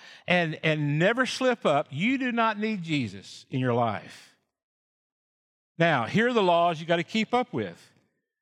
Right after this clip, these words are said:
No other God before God. No idols. No taking the name of God in vain. Now, we usually s-,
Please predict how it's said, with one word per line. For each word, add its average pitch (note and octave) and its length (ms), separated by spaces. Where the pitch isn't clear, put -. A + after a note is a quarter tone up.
No F3 320
other G3+ 200
God F3 320
before F3 260
God. A2+ 340
No E3 240
idols. E3 800
No E3+ 180
taking G#3 380
the F#3 80
name F#3 160
of C#3+ 160
God E3+ 420
in D#3+ 220
vain. C3 720
Now, D#3 160
we D#3+ 140
usually G3+ 440
s-, - 240